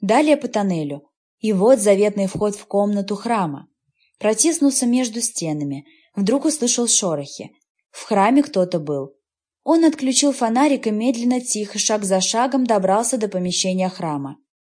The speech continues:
Он увидел мать. Она сидела к нему спиной и увлечённо перебирала бумаги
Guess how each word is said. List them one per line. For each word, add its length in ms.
Он 220
увидел 420
мать. 500
Она 300
сидела 440
к 120
нему 160
спиной 640
и 120
увлечённо 600
перебирала 560
бумаги 680